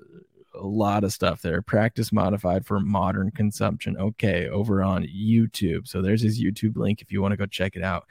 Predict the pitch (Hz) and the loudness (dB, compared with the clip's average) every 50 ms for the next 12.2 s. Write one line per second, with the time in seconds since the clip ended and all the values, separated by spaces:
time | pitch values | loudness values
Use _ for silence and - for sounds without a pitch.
0 | - - - _ - - - - - 107 113 117 117 123 120 113 110 110 104 92 | -20 -20 -20 _ -10 -8 -4 2 4 6 6 8 8 6 6 6 6 4 4 4
1 | 92 92 95 92 85 85 87 95 95 117 - - 95 92 - - - - - - | 2 2 0 -2 -4 -6 -6 -8 -8 -10 -10 -8 -10 -10 -8 -8 -8 -8 -8 -8
2 | 131 117 - _ - - - 92 95 - - - - 90 90 90 - - 117 127 | -8 -10 -14 _ -10 -4 -2 -2 -2 -2 -2 -2 -4 -4 -4 -6 -2 2 2 2
3 | - - 107 107 - - - - - - _ - 135 147 151 147 123 113 104 - | 4 4 4 4 2 -2 -12 -20 -20 -20 _ 8 10 10 12 12 10 10 8 6
4 | - 98 95 82 87 92 80 78 - 95 113 - _ _ - 107 101 101 101 104 | 4 2 0 0 0 -2 -2 -4 -4 -6 -8 -12 _ _ -4 -2 0 2 2 2
5 | 101 98 101 98 92 90 90 82 76 - - _ _ _ _ _ _ _ _ - | 0 0 0 -2 -2 -2 -2 -4 -6 -8 -10 _ _ _ _ _ _ _ _ -2
6 | 92 95 95 98 95 113 110 110 110 120 120 113 117 110 117 110 113 107 104 107 | -2 0 0 2 2 4 4 4 6 6 6 8 8 8 8 8 8 8 8 8
7 | 107 104 - 110 113 104 - - - - _ _ _ - - - 127 120 120 113 | 6 6 6 4 4 4 0 -4 -12 -20 _ _ _ -4 6 8 8 10 10 8
8 | 110 110 104 104 - - - 131 127 117 117 - - - - 107 104 - - 95 | 6 4 4 2 2 0 2 4 4 4 4 4 2 0 -2 -4 -4 -4 -6 -6
9 | - - 104 - - 107 101 87 - - - 113 110 - - - 104 - 98 98 | -6 -6 -6 -4 -2 -2 -2 0 -2 0 0 0 -2 -2 -4 -6 -4 -2 -2 -2
10 | - - 95 90 87 82 - 92 - - 85 69 71 - - - - _ - - | -2 -4 -6 -4 -6 -6 -6 -8 -8 -6 -6 -6 -6 -8 -10 -16 -20 _ -20 -20
11 | - - - - - - _ - 104 113 113 110 110 104 104 98 95 - - 107 | -20 -20 -20 -20 -20 -16 _ 2 6 8 8 10 10 8 8 6 4 0 -4 -2
12 | 92 82 80 - | -2 -2 -2 -4